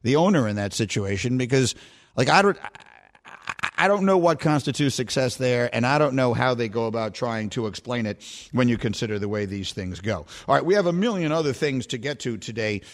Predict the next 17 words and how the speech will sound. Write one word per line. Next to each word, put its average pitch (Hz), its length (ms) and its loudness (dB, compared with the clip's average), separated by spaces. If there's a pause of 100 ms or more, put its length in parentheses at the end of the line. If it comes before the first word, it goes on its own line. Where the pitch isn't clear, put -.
(120)
but 135 100 4
we'll 131 220 2
leave 156 200 0
it, - 300 -2
uh, 113 200 2
for 131 180 0
the 113 100 4
moment 127 300 4
at 101 160 0
that. 123 300 2 (120)
Let 143 100 4
me 165 100 4
very 160 260 6
quickly 143 400 0
ask 143 260 2
then, 117 440 2 (360)
uh, 104 500 2